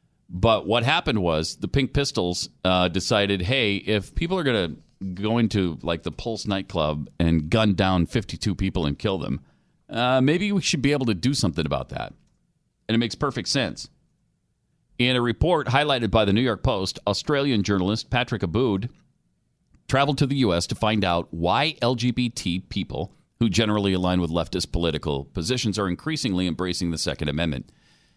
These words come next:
You know, they, something they can't understand in Australia 'cause they banned guns and they confiscated guns, and Australia and the U K believe everybody else on the planet should as well,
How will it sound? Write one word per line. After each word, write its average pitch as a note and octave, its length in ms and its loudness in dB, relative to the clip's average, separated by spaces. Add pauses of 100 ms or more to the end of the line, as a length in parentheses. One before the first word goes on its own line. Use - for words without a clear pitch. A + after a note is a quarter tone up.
(140)
You - 100 -2
know, B2 100 0
they, A#2 160 0 (100)
something C3+ 380 2
they A2+ 80 2
can't A2+ 260 0
understand G2+ 480 0
in F2+ 60 2
Australia D#2+ 680 0
'cause D2+ 460 -2 (800)
they G#2 200 2
banned D#2+ 420 0
guns E2 560 0 (340)
and F#2+ 200 0
they F2 80 2
confiscated E2+ 880 -2
guns, D#2 380 -2 (420)
and G2 580 4
Australia A#2+ 680 2
and G2 180 2
the F#2+ 100 0
U A2 140 0
K A#2+ 240 0
believe F#2+ 360 -2
everybody F2 420 0
else F2 180 -2
on E2+ 120 0
the D2 80 -4
planet D2 340 -4
should D#2 240 -4
as D2+ 140 -8
well, D2+ 340 -2